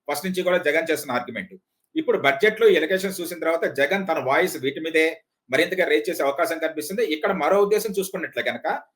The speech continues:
నిరుద్యోగులకు సంబంధించి పదిహేను వందల రూపాయలు, ఆ, మూడు వేల రూపాయలు ప్రతి నెల, ఆ, నిరుద్యోగ భృతి కింద ఇస్తామని చెప్పారు. ఆ దానికి సంబంధించి కూడా ఎక్కడ బడ్జెట్ లో ప్రస్తావన లేదు. అదేవిధంగా జాబ్ క్యాలెండర్ కి సంబంధించి ప్రతి సంవత్సరం కూడా జాబ్ క్యాలెండర్ ఇంప్లిమెంట్ చేస్తామని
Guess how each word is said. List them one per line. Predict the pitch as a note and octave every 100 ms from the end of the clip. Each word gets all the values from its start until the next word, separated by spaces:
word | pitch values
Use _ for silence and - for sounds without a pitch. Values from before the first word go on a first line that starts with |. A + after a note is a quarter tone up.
| _ -
నిరుద్యోగులకు | D#3+ A3+ G#3 B3+ A#3 G3+
సంబంధించి | D3+ C#3 C3+ A#2 A#2+ - D3+
పదిహేను | D#3 E3 F3+ F3+
వందల | F3+
రూపాయలు, | E3 F3 F#3 F#3+ F#3 F#3 F#3
ఆ, |
మూడు | C3+ D3+ F#3
వేల | F#3+
రూపాయలు | F3+ F#3 G3 F3 C3+ - _ _ D3
ప్రతి | D3+
నెల, | G3 G3+ G3 - _ C#3+
ఆ, | C#3+ C3+ C3
నిరుద్యోగ | D#3+ F#3+ G3+
భృతి | D#3 E3+
కింద | G#3 G3
ఇస్తామని | - D#3+ D3+ A2
చెప్పారు. | - F#2 - _ _ _
ఆ | C3+
దానికి | D#3 E3+ E3
సంబంధించి | D#3+ F3+ G3 F#3+ F#3
కూడా | F3+
ఎక్కడ | G#3+ C3 F#3+
బడ్జెట్ | F#3+ C#3 F#3+ F#3
లో | F#3
ప్రస్తావన | - C#3+ F#3+ F#3
లేదు. | C#3 F#2 - _ _ -
అదేవిధంగా | F#3 G#3 G#3+ A3+
జాబ్ | D#3 D3+ G3+
క్యాలెండర్ | G#3+ G3+ G3 G3
కి |
సంబంధించి | F3 E3 D#3 C#3+ C#3+ A#3+
ప్రతి | - C#3+ F#3
సంవత్సరం | E3+ E3+ E3+
కూడా | E3+
జాబ్ | D#3+ C#3 D3+
క్యాలెండర్ | E3 D#3+ D#3+ D3
ఇంప్లిమెంట్ | C3+ D3+ D#3 C#3+
చేస్తామని | D3 D3 D3